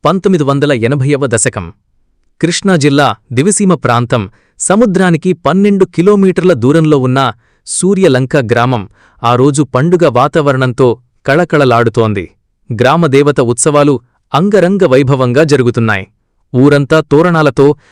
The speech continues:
రంగురంగుల విద్యుత్ దీపాలతో అలంకరించబడి ఉంది. డప్పుల మోతలు, భజన కీర్తనలు, పిల్లల కేరింతలు, పెద్దల సంభాషణలు అన్నీ కలిసి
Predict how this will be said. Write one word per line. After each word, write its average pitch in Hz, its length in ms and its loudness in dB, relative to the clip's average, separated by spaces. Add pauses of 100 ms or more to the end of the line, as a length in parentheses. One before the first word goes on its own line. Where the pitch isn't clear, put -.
(160)
రంగురంగుల 208 580 0
విద్యుత్ 143 360 -2
దీపాలతో 147 680 0 (300)
అలంకరించబడి 131 760 0
ఉంది. 107 360 -2 (500)
డప్పుల 139 400 0
మోతలు, 135 500 0 (380)
భజన 147 320 0
కీర్తనలు, 139 600 0 (380)
పిల్లల 180 300 2
కేరింతలు, 143 680 0 (320)
పెద్దల 165 320 2
సంభాషణలు 131 800 0 (280)
అన్నీ 156 360 0
కలిసి 127 500 -2